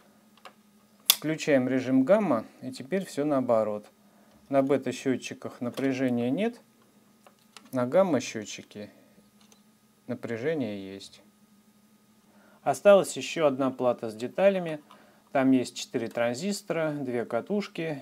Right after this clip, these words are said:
диоды, еще какая-то мелочевка. И на ней я заменил два высохших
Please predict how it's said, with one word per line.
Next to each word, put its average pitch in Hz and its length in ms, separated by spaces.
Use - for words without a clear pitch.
диоды, 131 540
еще 131 240
какая-то 151 460
мелочевка. 131 800
И 185 100
на 147 140
ней 139 240
я 123 160
заменил 131 500
два 120 340
высохших 120 680